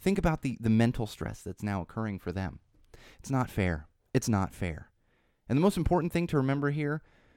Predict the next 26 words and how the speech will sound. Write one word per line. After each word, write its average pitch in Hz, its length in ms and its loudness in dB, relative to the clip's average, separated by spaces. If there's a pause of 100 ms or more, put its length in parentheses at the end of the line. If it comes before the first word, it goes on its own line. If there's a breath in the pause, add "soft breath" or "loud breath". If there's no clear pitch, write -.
(140)
well, 110 260 2
I - 120 4
won't 165 180 6
even 123 100 4
say 120 140 2
the 98 80 2
most 92 180 0
important 87 340 -4
thing 80 180 -6
to - 100 -8
remember 78 300 -6
here, 78 180 -8 (240 soft breath)
but 143 100 6
the 180 60 6
bottom 196 320 8
line 120 260 2
on 175 160 0
this, 185 320 -4 (920)
gun 156 240 10
rights 147 260 4
and 127 100 2
everything 127 360 0
else, 113 240 -2
you 98 80 -8
say, 107 80 -4
"Whoa, 98 420 2